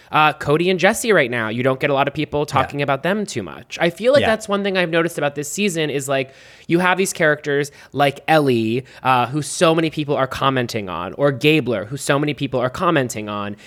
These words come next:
Speaker 1: and then you have players who just sort of don't really ever get spoken about at all.
Speaker 2: Yeah. Really, if people are commenting on people, we see it in the negative. So it's like,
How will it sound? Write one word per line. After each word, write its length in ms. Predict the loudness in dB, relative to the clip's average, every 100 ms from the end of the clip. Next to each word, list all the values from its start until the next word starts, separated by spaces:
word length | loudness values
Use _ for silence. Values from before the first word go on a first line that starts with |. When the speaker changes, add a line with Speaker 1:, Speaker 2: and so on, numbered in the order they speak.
| -4
Speaker 1:
and 100 | 2
then 120 | 4
you 100 | 4
have 160 | 2 0
players 340 | 0 2 0
who 80 | -4
just 200 | -4 -2
sort 100 | -2
of 160 | -2
don't 340 | 0 2 2 0
really 460 | 0 2 2 0 -4 -2
ever 240 | -2 0
get 340 | -2 0 -2 -2
spoken 480 | -8 0 0 0 -2
about 280 | 0 -2 -2
at 160 | -4
all. 400 | -4 -6 -12 -20 _ _ _ _ _ _ _ -2
Speaker 2:
Yeah. 440 | 2 4 2 -2 -10 _ _ 0
Really, 260 | 4 6 6
if 140 | 4
people 240 | -2 0
are 60 | 0
commenting 580 | 2 2 4 0 -2 -2
on 120 | -4
people, 680 | -4 -4 0 2 2 -2 -8 _ _ -6
we 280 | -2 0
see 340 | 2 0 2 2
it 320 | 2 -2 -14 _
in 380 | -2 0 2 0
the 100 | -4
negative. 680 | -2 0 0 -2 -4 -8 -8
So 220 | -2 0
it's 220 | 0 0
like, 280 | -2 -2 -8